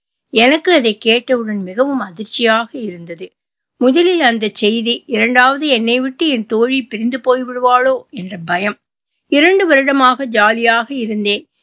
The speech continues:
இப்போது மறுபடி டிப்ரெஷனில் போய் விடுவேனோ என்ற பயம் வேறு. நான் எப்படி அவளை இங்கேயே தங்க ஒப்புக்கொள்ள வைப்பது என்-, என்றும் தெரியவில்லை. அவளுடைய உணர்ச்சிகளை புரிந்து கொள்ளாமல் சுயநலமாக இருக்கிறேனோ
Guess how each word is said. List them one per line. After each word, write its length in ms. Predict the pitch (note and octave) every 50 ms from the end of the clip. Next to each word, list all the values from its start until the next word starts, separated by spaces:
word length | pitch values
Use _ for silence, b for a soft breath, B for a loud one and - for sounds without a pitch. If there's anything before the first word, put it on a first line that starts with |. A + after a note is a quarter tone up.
| _ _
இப்போது 360 | - B3 A3 - C4+ C4+ C4 C4+
மறுபடி 460 | A#3+ A3+ G#3+ A3+ C4 C4 D#4 D#4 F4 E4+
டிப்ரெஷனில் 640 | E4 C#4 B3+ - C#4+ C4+ B3+ - D4 C4+ C4+ C4 B3+
போய் 220 | - B3 B3+ B3+ A#3+ - _
விடுவேனோ 580 | - C4+ B3 B3 C4+ C4+ C4 B3+ B3+ C4 C4 B3 - -
என்ற 220 | - A3+ G3+ A3 A#3 G3+
பயம் 340 | F#3 F3 E3 E3+ G3 G3+ G#3
வேறு. 300 | G3+ F#3+ F#3+ F#3 F#3+ F#3+ - _ _ _ _ _ _ _ _
நான் 220 | - B3 A#3+ A#3+ A#3+
எப்படி 320 | A3+ A3+ A3 - F4 F#4 F#4+
அவளை 280 | F4+ C#4 A#3+ A3+ A3 G#3+
இங்கேயே 500 | A3 G3+ G3+ G3+ G3+ A3+ A#3 A#3+ B3+ C4+ C#4+
தங்க 300 | C4+ - G3 F#3+ G#3+ G#3+ A#3
ஒப்புக்கொள்ள 520 | G#3+ F#3+ F#3+ - - C#4+ C4 - B3 A#3 A3
வைப்பது 460 | G3+ G3+ G3 G#3+ G#3+ - C4+ C4 D4 D#4 D4+
என்-, 160 | C4 A3 - _ _
என்றும் 440 | - G3+ G#3 A3 A#3 B3 C#4 D4+ D#4
தெரியவில்லை. 640 | D#4 C4 G#3 F#3+ G3+ G3+ F#3+ F#3 E3+ F3 F#3 F#3 F#3 - _ _ _ -
அவளுடைய 500 | G3 G3+ G#3 C4 D4 E4 F4 E4+ F4+ F4 E4+
உணர்ச்சிகளை 580 | D#4 C4+ C4+ D4+ E4 - - F4+ E4 D#4+ E4 D#4+
புரிந்து 380 | C4+ - - B3 B3+ C4+ C#4 D4
கொள்ளாமல் 520 | C#4 C4+ B3+ A#3 A3+ A3 G#3+ G#3+ A3 A3 - _ _ _ _ _ -
சுயநலமாக 800 | - - A3 A3+ A3+ B3 C4 C4 B3+ C4 C4 C4 C4 C4+ C4 B3+ D4+ C4+
இருக்கிறேனோ 680 | A3+ A3 A3 A3 - C#4 C4 C4+ C4+ C4+ C4+ C#4+ C#4+